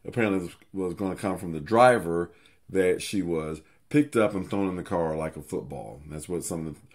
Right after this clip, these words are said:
prosecution said in their opening. Well, now she's saying that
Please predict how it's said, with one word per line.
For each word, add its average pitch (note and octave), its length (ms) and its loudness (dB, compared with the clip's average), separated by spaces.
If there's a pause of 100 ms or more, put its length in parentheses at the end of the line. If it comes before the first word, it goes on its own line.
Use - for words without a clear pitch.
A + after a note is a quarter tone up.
(180)
prosecution F#2 560 0
said F2 260 0
in E2+ 140 -2
their E2 160 -6
opening. C#2 440 -6 (540)
Well, G2 520 4 (1080)
now B2 520 2
she's G2+ 260 -4
saying F#2+ 360 0
that E2+ 340 2